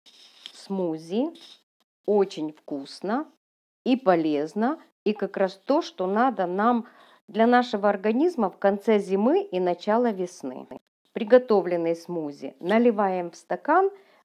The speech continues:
Обязательно надо добавить немножко туда какой-нибудь, м, ну, я беру сметану обычно, какого-нибудь масла. Я беру сметану,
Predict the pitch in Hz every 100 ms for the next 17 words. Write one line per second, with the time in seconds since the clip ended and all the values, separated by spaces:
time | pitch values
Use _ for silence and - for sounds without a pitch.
0 | - 214 214 220 285 381 277 214 196 190
1 | 190 196 202 214 320 277 196 196 214 254
2 | 285 - 196 196 180 208 226 226 _ _
3 | - 208 - 233 262 285 269 247 - 214
4 | 226 214 240 247 - 180 - 190 - 202
5 | 285 320 269 247 220 208 - 147 143 139
6 | 131 135 135 - 123 123 _ _ _ _
7 | 240 247 359 277 208 208 214 156 151 123
8 | - - 127 _ _ - 214 294 226 214
9 | 202 180 175 - 262 311 285 262